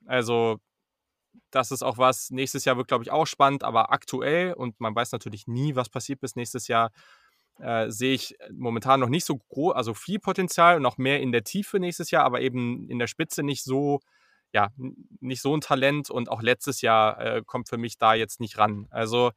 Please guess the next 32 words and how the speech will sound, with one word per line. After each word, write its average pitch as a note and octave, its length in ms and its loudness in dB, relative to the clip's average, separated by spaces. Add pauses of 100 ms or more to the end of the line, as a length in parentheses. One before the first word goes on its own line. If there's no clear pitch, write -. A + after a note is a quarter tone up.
(760)
es C3 120 -2
ist D3+ 100 -4
keine E3+ 180 6
Überraschung, D#3 380 4
dass D3 120 2
ich C#3 80 -8
Trevor C#3+ 260 2
Lawrence C#3 260 2
auf A#2+ 80 -4
eins E3 260 2
hab D#3+ 120 4
und C3 80 -4
das C3 100 0
ist C#3 80 -2
auch D3 120 -2
tatsächlich D3 380 -4
der D3 100 0
erste D3 340 4
Spieler, C3+ 400 2
den B2 160 0
ich, - 280 -8
äh, B2 120 -4
seitdem B2+ 340 -2
ich B2+ 60 -6
dieses C3 240 -8
Kategoriensystem C3+ 720 -4
jetzt B2+ 120 -6
letztes - 260 -6
Jahr B2+ 180 6
eingeführt C#3 520 0
hab, C3+ 180 0
ähm, B2 400 -2